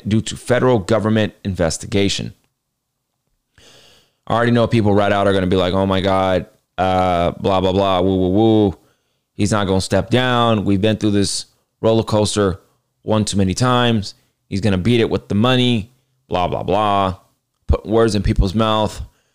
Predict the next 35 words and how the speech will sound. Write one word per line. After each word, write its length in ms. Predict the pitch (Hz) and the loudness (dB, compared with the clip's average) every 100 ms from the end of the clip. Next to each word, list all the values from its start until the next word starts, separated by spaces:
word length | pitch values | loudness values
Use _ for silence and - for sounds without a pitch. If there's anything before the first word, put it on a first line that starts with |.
| _ - | _ -6
blah, 160 | 85 | -4
blah, 160 | 78 69 | -2 -4
blah." 520 | 87 104 101 98 87 - _ _ _ _ _ _ | -2 0 0 0 -2 -8 _ _ _ _ _ _
Let 80 | - | -4
me 80 | 127 | -2
tell 180 | 135 107 | 0 0
you 80 | 95 | 0
something. 240 | - 73 | -2 -4
Let 60 | 131 | -4
me 80 | |
tell 160 | 147 160 | -2 0
you 100 | 151 | 2
the 80 | 107 | 0
fucking 460 | - - 123 - | -2 -4 -2 -2
truth. 520 | 101 - 101 71 - - _ _ _ _ - | -4 -2 -2 -2 -8 -20 _ _ _ _ -4
Let 60 | |
me 40 | 170 | -2
tell 160 | 175 | 0
you 80 | 170 | 2
the 120 | 127 | 2
motherfucking 840 | 117 131 139 135 - 143 131 120 101 | 2 0 0 -2 -2 -6 -4 -2 -2
truth 520 | - 131 101 - - - _ _ | -2 0 2 2 0 -2 _ _
about 200 | - 117 | -4 0
all 180 | 127 131 | 2 2
this 140 | 117 90 | 2 0
shit 500 | - 98 78 - _ _ _ _ | -2 0 -2 -4 _ _ _ _
before 220 | - 87 110 | -10 0 2
I 40 | |
read 240 | 107 113 104 | 2 2 0
this 200 | 104 90 | -2 -2
report. 440 | - - - - _ _ | -2 0 -2 -6 _ _
Here's 180 | 147 160 | -4 -2
the 100 | 156 | -2
fucking 420 | - 135 127 101 | -2 -2 -2 -4
facts. 720 | - - 80 76 - - - | -6 -4 -4 -4 -6 -8 -8